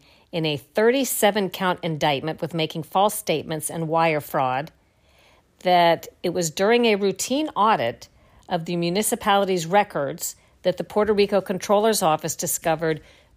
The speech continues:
municipal employees were being required to work two, quote, "voluntary hours per day." That issue was referred to their Department of Labor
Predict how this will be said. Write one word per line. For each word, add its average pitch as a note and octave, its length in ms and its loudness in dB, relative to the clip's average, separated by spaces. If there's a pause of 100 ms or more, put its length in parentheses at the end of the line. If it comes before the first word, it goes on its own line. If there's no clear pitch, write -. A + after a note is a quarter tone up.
municipal A#3+ 500 0
employees F3+ 480 2
were F#3+ 80 2
being E3+ 260 0
required A#3 680 0
to - 140 -4
work E3 520 0 (240)
two, G3 500 0 (200)
quote, F3 280 4
"voluntary F3+ 760 2
hours D#3+ 400 2
per G3 160 -4
day." F3 480 2 (400)
That E3 180 0
issue G3 320 0
was F3 180 -2
referred F3 440 0
to F#3 80 -6
their D#3 180 -2
Department D#3+ 440 -6
of D3+ 120 -10
Labor E3+ 460 0